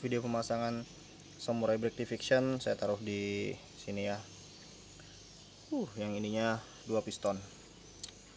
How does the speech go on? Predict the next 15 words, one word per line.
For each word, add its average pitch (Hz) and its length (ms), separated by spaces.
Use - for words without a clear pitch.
Yap, 147 160
saya 110 400
lepas - 240
dulu 92 160
ini. - 60
Sudah 113 320
terpasang 120 400
sempurna. 143 560
Nah, 92 800
Xeon 98 480
R 113 240
C 123 400
terpasang 117 560
sempurna 123 800
dan 104 560